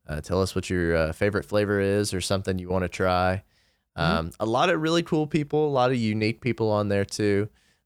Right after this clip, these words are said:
Speaker 1: Uh, so it's not always just me and Garrett out there, but there's, uh,
Speaker 2: <laughs>
Speaker 1: I think there's probably about five, uh, other people that kinda stream on that channel at, at the moment. I'm sure there'll
Speaker 2: And all
Speaker 1: be more.
Speaker 2: different walks too. It's cool 'cause, like,
Speaker 1: Yeah.
Speaker 2: none of us are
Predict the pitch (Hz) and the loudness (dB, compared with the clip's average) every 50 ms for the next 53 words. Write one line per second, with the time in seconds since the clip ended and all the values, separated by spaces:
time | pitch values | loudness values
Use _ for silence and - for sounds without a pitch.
0 | _ - 85 87 90 92 85 85 - - 117 110 104 - 127 120 120 117 117 123 | _ -2 0 0 0 0 -2 -4 -2 -2 -2 0 0 0 0 2 2 2 2 2
1 | 120 113 - - 113 - 113 113 110 110 110 107 107 104 104 104 104 101 95 - | 0 0 0 -2 -4 -2 0 0 0 0 0 0 2 2 2 2 2 0 0 0
2 | - 110 107 107 104 104 - - 98 95 95 92 - - - 98 95 95 92 90 | 0 0 0 2 0 -2 -2 -2 0 0 0 0 -2 -4 -2 0 0 0 0 -2
3 | - 92 87 87 87 90 82 - 78 87 80 104 101 - 98 92 - - 104 104 | -2 0 0 2 2 2 2 2 0 0 0 -2 -2 -2 -6 -6 -2 -2 -2 -2
4 | 101 95 - - 95 92 90 92 87 - - - 82 87 90 90 90 92 90 - | -2 -2 -2 -2 -2 0 0 0 -2 -2 -4 -4 -2 0 2 2 2 0 -2 -6
5 | _ _ _ _ _ _ _ _ _ _ _ _ _ 73 78 76 73 69 67 - | _ _ _ _ _ _ _ _ _ _ _ _ _ -8 -8 -6 -6 -6 -6 -4
6 | - 73 85 87 78 - - 90 - - 85 76 - 80 80 - - 101 85 - | -4 -2 -2 -2 -4 -4 -8 -8 -6 -6 -8 -2 -2 -2 -2 -2 -4 -4 -4 -4
7 | - - - - 90 87 85 82 80 76 76 73 73 71 67 - - - 67 69 | -4 -6 -4 -2 -2 -2 -2 -4 -4 -6 -6 -6 -6 -8 -8 -8 -8 -8 -8 -10
8 | 73 73 78 - _ _ _ _ _ _ - 127 117 - _ _ - 101 101 - | -12 -18 -20 -20 _ _ _ _ _ _ -10 -10 -10 -10 _ _ -2 -2 -2 0
9 | - - 92 92 90 80 - - - - - - - _ _ _ - - 85 87 | -2 -2 0 0 0 0 -2 -6 -10 -10 -12 -20 -20 _ _ _ -10 -10 -10 -6
10 | - - 107 107 101 104 101 - 143 160 160 147 160 170 151 - 147 117 123 135 | -2 -2 0 0 0 0 0 0 0 0 0 2 0 0 0 -2 -6 -2 0 0
11 | 143 139 110 - - - - - 139 127 113 110 - _ _ - 139 - - - | 2 0 0 -4 -10 -10 -4 -2 0 0 0 -4 -6 _ _ -6 -6 -6 -2 -2
12 | 151 139 127 110 113 - _ _ - 139 127 131 - - 135 143 147 151 156 151 | 0 0 0 0 -4 -10 _ _ -2 0 0 0 0 -2 -2 -2 -2 0 0 0
13 | 147 147 147 143 - - - _ _ _ _ _ _ _ - 135 139 135 131 127 | 0 0 0 -2 -4 -14 -14 _ _ _ _ _ _ _ -2 0 2 2 2 2
14 | 120 120 113 110 110 | 0 -2 -2 -4 -6